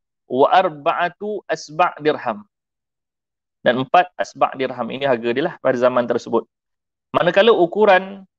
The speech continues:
lima ratus, uh, khamsami'ah rital bil Baghdadi ni, tadi satu rital harga dia, uh, seratus dua puluh lapan dirham. Kalau ikut ukuran, kullatan, dua kullah ini,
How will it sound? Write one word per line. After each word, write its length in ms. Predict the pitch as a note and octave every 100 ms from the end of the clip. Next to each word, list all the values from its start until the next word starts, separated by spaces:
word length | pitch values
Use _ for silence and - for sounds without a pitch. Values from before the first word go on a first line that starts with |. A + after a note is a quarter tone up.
| _
lima 400 | - C3+ E3+ G3
ratus, 640 | F#3 F3+ F#3+ F3 - - - _ _
uh, 240 | C3+ B2+ B2
khamsami'ah 560 | F3 F#3 F3+ F3 D#3+
rital 320 | E3 E3+ F3
bil 160 | E3 E3
Baghdadi 480 | D#3+ D#3+ E3 E3+ C3+ E3+
ni, 80 | A3 _ _ _ _ _ _ _ _ _ _ _ _ _ -
tadi 160 | B2+
satu 320 | F3 C#3+ D3+ C#3+
rital 400 | C3+ D#3 F3+ F#3
harga 240 | C3 C3+
dia, 160 | F3 F3+ -
uh, 640 | - A#2+ A#2+ A#2 A#2 A#2 A#2 - -
seratus 800 | - C3 A#2+ - F3+ - - -
dua 240 | C3+ B2+
puluh 240 | A#2+ B2+ B2
lapan 400 | A#2+ C3+ D#3+ B2+
dirham. 400 | C#3 C#3 B2+ - _ _ _ _ _ _ _
Kalau 240 | B2+ C#3+
ikut 240 | C#3+ F3+ -
ukuran, 480 | D3 C#3 C#3 G#3 - -
kullatan, 640 | F3 F3+ C3+ - D#3 A3+ A3+ -
dua 240 | C3+ D#3+ F#3+
kullah 320 | F#3+ F3+ C#3+ C#3
ini, 320 | C#3 F3+